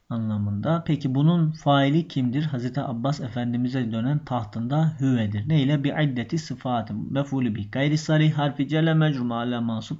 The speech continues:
İddet muzaf, sıfatı muzaf ile. Fe vecuhu, onun yüzü. Yine buradaki özelliklerini açıklıyor.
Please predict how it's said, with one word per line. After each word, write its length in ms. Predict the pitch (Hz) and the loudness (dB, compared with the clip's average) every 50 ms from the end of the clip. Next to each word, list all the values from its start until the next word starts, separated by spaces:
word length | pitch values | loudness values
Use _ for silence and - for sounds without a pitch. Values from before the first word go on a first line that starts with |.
| - - | -4 -4
İddet 320 | 135 127 120 127 127 127 - | -2 -2 -2 -2 -4 -4 -4
muzaf, 360 | 117 110 107 135 143 156 156 | -4 -2 0 0 0 0 -2
sıfatı 480 | - - - - - 123 123 - - | -6 -14 -12 -8 -4 -4 -4 -4 -4
muzaf 380 | 110 107 104 107 104 104 101 - | -4 -4 -2 -2 -2 -4 -4 -4
ile. 260 | 110 117 147 160 160 - - - - - _ _ | -2 -2 -2 -2 -2 -4 -12 -20 -20 -20 _ _
Fe 220 | - 147 156 151 | 0 2 4 6
vecuhu, 540 | 156 170 175 160 151 139 139 135 131 127 110 | 6 6 6 6 4 4 4 2 2 2 2
onun 340 | 131 131 135 143 160 170 156 | 2 2 2 2 4 4 4
yüzü. 560 | 135 127 127 131 120 123 - 139 123 101 - - - _ _ - - - - - - _ _ _ - | 4 4 4 2 2 2 2 2 2 0 -2 -8 -18 _ _ -20 -20 -20 -20 -20 -20 _ _ _ -2
Yine 340 | - 196 175 156 151 160 180 | 4 6 8 8 8 8 6
buradaki 380 | 185 170 147 139 135 135 165 156 | 4 2 2 2 2 0 0 2
özelliklerini 880 | 165 143 147 156 156 147 147 143 147 - 139 139 135 139 143 170 185 | 2 4 6 6 6 6 4 2 0 0 0 2 2 4 4 2 2
açıklıyor. 920 | 139 139 135 - - - 135 - - 143 143 135 120 107 101 - - - | 2 0 -2 -2 -2 -4 -4 -2 0 2 2 4 2 2 -2 -6 -12 -20